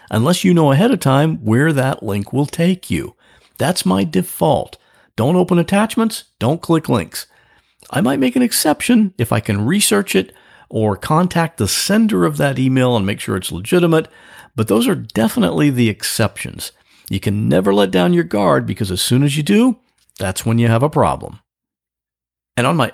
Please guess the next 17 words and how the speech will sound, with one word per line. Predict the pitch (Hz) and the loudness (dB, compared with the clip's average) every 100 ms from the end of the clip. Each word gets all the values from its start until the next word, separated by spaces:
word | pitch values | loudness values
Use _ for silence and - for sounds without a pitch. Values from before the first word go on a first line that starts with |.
| - | -2
other | 262 | 0
podcast | 220 180 175 196 175 - | 0 0 0 0 -2 0
right | 180 175 | -2 0
now, | 165 214 262 - | 0 0 -2 -4
I | 156 | -2
have | 180 | 0
a | 165 | 0
story | - 170 170 185 185 | -2 -2 0 0 0
that | 151 113 | -2 -2
you | 98 | -6
probably | - 143 170 127 | -4 -2 0 0
won't | 110 139 170 | 2 2 0
hear | 151 151 151 | 0 0 0
on | 123 101 - - | 0 -2 -4 -2
any | 151 160 175 - | 2 2 0 0
other | 120 120 120 | 0 0 0
podcast. | - - 101 90 - 60 - | -4 -4 -4 -4 -8 -8 -10